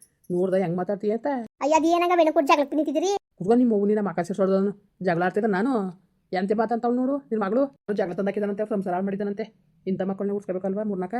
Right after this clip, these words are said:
Speaker 1: ಎಂಥ ಬಡ್ಡೆವ ದುರ್ಬು-, ದುರ್ಬುದ್ಧಿ ಕಲ್ತ ದುರ್ಬುದ್ಧಿಯ. ಎಲ್ಲಾರು ನನ್ನ ಮಗಳ ಜೀವನ ಚೆನ್ನಾಗಿರ್ಲಿ, ನನ್ನ ಮಗಳ ಆರಾಮಾಗಿರ್ಲಿ, ಆ, ಅಲ್ಲೇ ಜೀತ ಮಾಡ್ಕೊಂಡದಲ್ಲ ಅಂದ್ಬಿಟ್ಟು ಏನೋ ಚೆನ್ನಾಗಿರ್ಲಿ ಅಂತ ನಾನು ಆಸೆ ಮಾಡಿದ್ರೆ ನಿನ್ನಿಂದ ನಮ್ಮ ಸಂಸಾರ ಹಾಳಾಗ್ತದೆ, ನಾ ಹಂಗೆ ಹಿಂಗೆ ಅಂತ ಮಾತಾಡ್ತಾಳಲ್ಲ ಮೀವ್ಳು.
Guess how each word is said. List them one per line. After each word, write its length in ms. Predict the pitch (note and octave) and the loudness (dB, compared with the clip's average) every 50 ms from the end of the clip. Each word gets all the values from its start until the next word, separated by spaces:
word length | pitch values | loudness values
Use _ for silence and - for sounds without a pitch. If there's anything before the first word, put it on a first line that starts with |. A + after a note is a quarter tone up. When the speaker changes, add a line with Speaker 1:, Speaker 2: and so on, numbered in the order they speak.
| B3+ B3+ _ _ _ _ _ _ _ _ _ - | -8 -10 _ _ _ _ _ _ _ _ _ -10
Speaker 1:
ಎಂಥ 220 | F3 D#3+ - - | -10 -8 -6 -6
ಬಡ್ಡೆವ 320 | D#3 D#3+ F3+ E3 D#3+ E3 E3+ | -4 -4 -2 0 0 0 0
ದುರ್ಬು-, 560 | E3 F3+ F3 D#3+ D#3 D#3+ D#3 D3+ D#3+ D#3 D3 | 0 -2 -2 -2 -2 -2 -4 -4 -4 -4 -4
ದುರ್ಬುದ್ಧಿ 320 | F#3 E3+ D#3 D#3+ D#3+ F3 | -2 -2 -2 -2 -4 -4
ಕಲ್ತ 180 | F3 F3+ E3+ F#3+ | -4 -6 -6 -4
ದುರ್ಬುದ್ಧಿಯ. 480 | F#3 E3+ F#3+ E3+ D#3+ F3+ D#3+ F#3 G3+ G3+ - _ _ _ _ _ - | -4 -4 -2 -2 -4 -4 -4 -4 -4 -6 -8 _ _ _ _ _ -4
ಎಲ್ಲಾರು 280 | E3+ E3+ F3 F3 F3+ | -2 -2 -2 -2 -2
ನನ್ನ 140 | F#3 F#3+ F#3+ | 0 0 0
ಮಗಳ 140 | F3 D#3+ E3+ | -2 -2 -2
ಜೀವನ 180 | E3+ F3+ F3+ | -2 -2 -2
ಚೆನ್ನಾಗಿರ್ಲಿ, 420 | F3+ G#3+ G3+ E3+ E3+ F3 F#3 F#3+ F#3 | -2 -2 -2 -2 -2 -4 -2 -2 -2
ನನ್ನ 140 | F#3+ F#3 F3 | -2 -2 -2
ಮಗಳ 120 | E3 E3+ F3+ F3 | -2 -4 -4 -4
ಆರಾಮಾಗಿರ್ಲಿ, 500 | E3+ F3 E3+ F3 F3+ G3 F3+ F#3 F#3 F#3 F#3 - _ _ _ _ _ - | -4 -4 -4 -4 -4 -4 -2 -2 -4 -4 -4 -8 _ _ _ _ _ -8
ಆ, 320 | F#3 F3 F3 E3+ E3+ E3 | -6 -4 -4 -4 -4 -2
ಅಲ್ಲೇ 260 | E3+ E3 E3 F3 F#3+ | -2 -2 -2 -2 -2
ಜೀತ 200 | F3 F3 F#3+ F3 | -2 -2 -2 -2
ಮಾಡ್ಕೊಂಡದಲ್ಲ 460 | F3 F3 F3 E3+ F#3 F#3 F3+ F3+ F#3 | -4 -6 -6 -6 -8 -8 -6 -6 -6
ಅಂದ್ಬಿಟ್ಟು 500 | F#3 F#3+ F#3+ G3 F3+ G#3 G#3 G3+ G3 G3 _ _ _ _ - - | -4 -4 -4 -4 -4 -4 -4 -4 -6 -8 _ _ _ _ -10 -8
ಏನೋ 100 | F3+ F#3 | -8 -6
ಚೆನ್ನಾಗಿರ್ಲಿ 420 | G3 G#3 G3 F3+ F3+ F#3 E3+ F#3+ | -6 -6 -6 -6 -6 -6 -6 -6
ಅಂತ 120 | F#3 F#3 | -6 -4
ನಾನು 200 | G3+ G3 F#3 G3 | -4 -4 -4 -4
ಆಸೆ 160 | F#3 F3 F3 F#3 | -6 -6 -6 -6
ಮಾಡಿದ್ರೆ 500 | F#3+ F#3+ F#3+ F#3+ G#3+ A3 A3 A3 G#3+ G3+ G3+ - - - - - | -6 -4 -4 -6 -6 -4 -4 -4 -4 -6 -8 -12 -20 -10 -4 -2
ನಿನ್ನಿಂದ 220 | G3+ G3 F#3+ F#3+ | 0 2 2 2
ನಮ್ಮ 180 | G3 G3+ G3+ G3 | 0 0 -2 -2
ಸಂಸಾರ 260 | G#3+ F#3 F3+ G3 F#3+ | -4 -4 -4 -4 -4
ಹಾಳಾಗ್ತದೆ, 480 | F#3+ F#3 F#3+ F#3+ - G3 F#3 G#3 A#3 | -4 -4 -6 -6 -6 -6 -4 -4 -4
ನಾ 220 | A3+ G#3 G3 F#3 F3+ | -4 -4 -4 -4 -4
ಹಂಗೆ 220 | E3+ F3+ F3 G3 | -6 -4 -4 -2
ಹಿಂಗೆ 180 | G#3 F#3+ F3+ F#3 | -2 -2 -2 -4
ಅಂತ 100 | F3 G3 | -4 -4
ಮಾತಾಡ್ತಾಳಲ್ಲ 480 | G3 G3+ G3 G3+ G3 E3+ G#3 G#3 G#3 | -4 -6 -4 -6 -6 -4 -4 -2 -2
ಮೀವ್ಳು. 320 | G#3+ G3+ G#3 G#3 A3 C#4+ | -2 0 -2 0 -2 -2